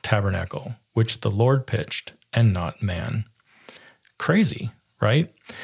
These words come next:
So Miller began to see that the world wasn't supposed to end or be cleansed in any way in eighteen forty-four. Instead, it had to do with the actual sanctuary in heaven.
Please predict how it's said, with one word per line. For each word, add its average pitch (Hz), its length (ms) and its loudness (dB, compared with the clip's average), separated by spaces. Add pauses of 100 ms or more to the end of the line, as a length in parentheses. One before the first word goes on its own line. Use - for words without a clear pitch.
(500)
So 147 380 4
Miller 170 340 8
began 120 380 6
to 117 80 8
see 104 540 2 (260)
that 120 260 2
the 117 80 4
world 110 760 4 (300)
wasn't 117 320 6
supposed 104 460 -2
to - 100 -6 (100)
end 107 380 2 (260)
or 135 160 4
be 113 220 4
cleansed 113 800 2
in 107 160 6
any 95 180 0
way 87 260 -4
in 110 140 2
eighteen 98 300 -2
forty-four. 90 680 -4
Instead, 120 720 4
it 123 140 2
had 135 240 0
to 160 60 2
do 120 200 4
with 117 140 4
the 120 180 -2 (140)
actual 117 500 0
sanctuary 104 720 0
in 107 120 -2
heaven. - 520 -2